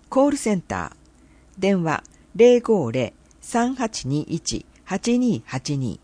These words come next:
二十四時間、三百六十五日対応。午後十一時から翌午前八時は、事故などの対応のみです。実証実験の期間は二年間。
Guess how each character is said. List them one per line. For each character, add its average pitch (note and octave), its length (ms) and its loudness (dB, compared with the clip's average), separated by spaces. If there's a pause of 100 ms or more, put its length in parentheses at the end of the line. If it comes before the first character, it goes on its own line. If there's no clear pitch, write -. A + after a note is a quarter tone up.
(840)
二 A3+ 120 2
十 G#3 220 2
四 B2 160 2
時 D3 120 -6
間、 G2+ 240 -6 (360)
三 A#3+ 240 2
百 F3+ 220 -2
六 F3+ 180 -2
十 A3 220 0
五 A#3 140 0
日 F3+ 320 -2
対 A#2 300 -4
応。 D2 220 -12 (1120)
午 A#3 120 6
後 G3 140 0
十 F#3+ 280 2
一 F#3+ 180 -6
時 C#3 160 -6
か C#3+ 140 -4
ら A2+ 160 -4 (160)
翌 E3 340 -2
午 A#3+ 180 4
前 A3 160 0
八 G3 280 -4
時 F3+ 160 -2
は、 G2 180 -4 (640)
事 A#3 160 0
故 A3+ 140 2
な F#3 120 0
ど C3 120 -2
の G#2+ 200 -4
対 F#3 280 2
応 E3 120 2
の C#3+ 140 0
み B2 140 -2
で A2+ 100 -6
す。 - 160 -10 (2250)
実 A3 260 0
証 C4 160 2
実 A#3 220 -6
験 D#3 200 2
の B2 100 0
期 - 160 -18
間 D3 220 0
は G#2+ 200 -4
二 D#3 140 2
年 G3 220 4
間。 - 260 -10